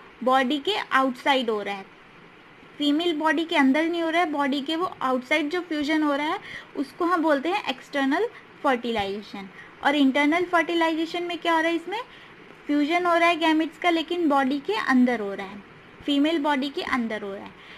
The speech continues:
अब बहुत सारे gametes जो है release हो जाते हैं, जैसे मैंने आपको इसमें बताया भी था कि water, कुछ animals या कुछ, अ, जो जैसे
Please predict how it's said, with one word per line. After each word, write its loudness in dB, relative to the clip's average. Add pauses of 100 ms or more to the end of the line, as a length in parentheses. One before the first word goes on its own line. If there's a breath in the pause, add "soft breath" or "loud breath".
(380 loud breath)
अब -2
बहुत -2
सारे 4
gametes 2
जो -4
है 0 (240 loud breath)
release 4
हो 0
जाते 2
हैं, 0
जैसे -4
मैंने 0
आपको 2
इसमें -2
बताया 0
भी -2
था 0
कि -2
water, -2 (160)
कुछ -6 (100)
animals 2
या 0
कुछ, -6 (100)
अ, 0
जो 0 (380 loud breath)
जैसे 0